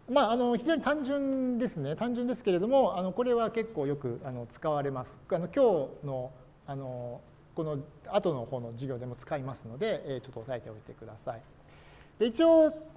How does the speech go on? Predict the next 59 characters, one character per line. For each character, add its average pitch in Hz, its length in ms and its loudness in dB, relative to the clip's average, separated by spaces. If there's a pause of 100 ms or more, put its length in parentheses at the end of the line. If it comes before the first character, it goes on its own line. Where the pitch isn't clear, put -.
(140)
証 320 160 4
明 339 160 4
は 320 80 8
ち 339 100 2
ょ - 20 4
っ 330 40 -4
と 262 100 4
で 190 80 8
す 170 100 2
ね、 226 140 6
あ 190 160 2
の、 202 120 2
や 240 120 8
や 226 60 8
抽 214 160 2
象 208 120 4
的 208 220 2
で 214 80 4
す 208 100 -4
け 190 60 4
れ 190 60 8
ど 208 40 4
も、 185 100 4
一 190 100 -2
応 175 40 4
紹 185 140 0
介 165 220 0
し - 40 -18
て 156 140 0
お 143 80 0
き 143 160 -8
ま 127 160 -6
す。 - 160 -16 (580)
え 180 200 2
ー - 20 -2
と、 214 80 -4
A 302 220 4
を、 202 420 6 (100)
ま 196 180 0
あ、 - 60 -8 (100)
N 202 220 0
次 175 100 -4
の 143 80 -4
正 147 160 -2
方 147 120 0
行 165 160 0
列 127 220 -4
と 120 120 -10
し - 140 -18
て、 147 320 0
そ - 100 -6
れ 185 60 0
か 190 80 0
ら 175 80 4
B 269 220 2
を 165 80 2
で 131 100 -2
す 123 80 -14
ね、 185 220 -2